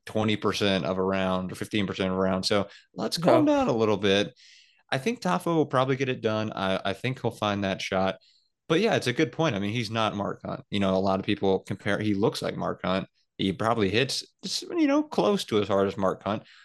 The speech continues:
Speaker 1: But Mark Hunt was actually a really, really good kickboxer. And Tafa, you know, had a decent kickboxing career, but nothing like Mark Hunt. I think people forget actually how talented and how technical Mark Hunt was. But
Speaker 2: Yeah,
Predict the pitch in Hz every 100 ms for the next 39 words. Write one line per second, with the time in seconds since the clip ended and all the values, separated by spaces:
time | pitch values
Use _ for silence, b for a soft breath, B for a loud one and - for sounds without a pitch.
0 | b b _ 175 214 277 - 220 135 143
1 | 151 - 104 95 95 117 180 143 104 95
2 | 110 131 101 98 101 - 98 - - -
3 | - 135 - 190 240 247 220 196 - -
4 | - 175 180 143 98 127 185 - 101 92
5 | - _ - 98 98 90 - 92 - 92
6 | 92 92 B _ 90 104 139 175 151 120
7 | 104 95 92 87 - - - 165 226 220
8 | 180 131 98 107 92 - _ _ 104 -
9 | 98 98 95 92 - 92 95 - 95 92
10 | - _ 92 90 - 98 101 95 - 92
11 | 87 - 92 92 - - - - _ _
12 | - - 127 113